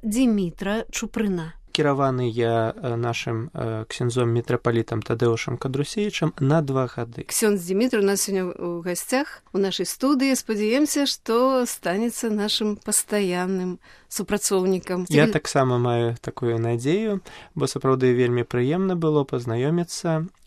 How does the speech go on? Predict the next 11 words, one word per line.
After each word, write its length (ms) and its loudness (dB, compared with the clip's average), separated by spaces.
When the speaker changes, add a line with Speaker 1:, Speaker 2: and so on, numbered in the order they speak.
Speaker 2:
э, 200 0
з 120 -8
Радыё 380 2
Ватыкана. 720 0
Зараз 500 -2
праходжу 480 -2
навучанне 800 -2
ў 320 2
Латаранскім 800 -2
універсітэце 840 -6
папскім 580 -4